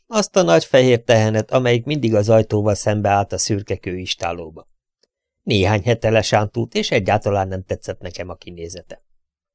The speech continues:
„Volna szíves felemelni a lábát, Len?“ kértem. Nagyszerű, hogy itt van ez az izmos óriás, aki el tudja kapni az állat hátsó lábát, és nem kell fáradtságos munkával felemelni a gerendán átvetett kötéllel.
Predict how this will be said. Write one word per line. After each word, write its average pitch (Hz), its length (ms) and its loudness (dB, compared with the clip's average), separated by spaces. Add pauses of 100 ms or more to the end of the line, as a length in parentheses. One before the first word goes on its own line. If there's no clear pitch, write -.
(1080)
„Volna 127 300 2
szíves 131 360 0
felemelni 131 460 0
a 127 80 0
lábát, 120 420 0
Len?“ 85 280 -16 (360)
kértem. - 420 -14 (960)
Nagyszerű, 107 480 0
hogy 110 180 2
itt 113 160 -4
van 113 140 2
ez 113 100 0
az 113 160 0
izmos 117 360 0
óriás, 113 420 4
aki 113 240 -2
el 117 140 0
tudja 113 280 -2
kapni 113 280 -2
az 113 180 -2
állat 113 360 0
hátsó 110 400 2
lábát, 110 420 0
és 113 120 -4
nem 110 180 -2
kell 110 180 0
fáradtságos 107 760 0
munkával 104 540 -4
felemelni 104 560 -2
a 101 60 -4
gerendán 101 560 0
átvetett 98 520 -8
kötéllel. 95 640 -10